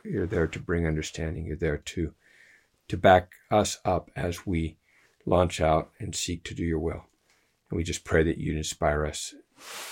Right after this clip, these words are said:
in this, um, in this following week and months to be able to follow you, and open us to be able to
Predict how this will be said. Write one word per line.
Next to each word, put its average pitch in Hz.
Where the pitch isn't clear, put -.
in 80
this, -
um, 78
in 98
this 87
following 82
week 82
and 92
months 80
to 131
be 101
able -
to -
follow 107
you, 87
and 85
open 143
us -
to -
be 92
able 78
to 85